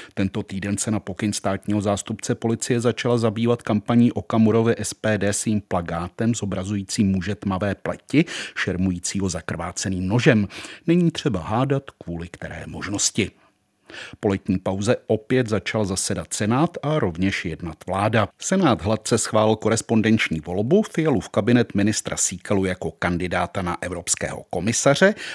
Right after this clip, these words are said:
a hlavně návrh novely zákoníku práce, který mimo jiné prodlužuje zkušební dobu ze tří na čtyři měsíce u vedoucích pracovníků na osm,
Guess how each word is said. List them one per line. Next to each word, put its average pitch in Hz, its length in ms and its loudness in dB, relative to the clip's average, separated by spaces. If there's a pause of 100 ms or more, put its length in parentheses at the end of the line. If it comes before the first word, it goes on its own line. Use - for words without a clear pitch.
(100)
a 208 60 4
hlavně 170 480 6
návrh 147 400 4
novely 113 320 4
zákoníku 107 640 2
práce, 110 480 2
který 92 280 -4
mimo 87 260 -2
jiné 90 240 -4
prodlužuje 95 500 -4
zkušební 92 540 -2
dobu 90 260 -4
ze 87 140 -4
tří - 280 -6
na 85 120 -6
čtyři - 520 -4
měsíce 80 680 -2
u 95 120 -4
vedoucích 82 420 -8
pracovníků 80 600 -8
na 71 160 -8
osm, 202 360 4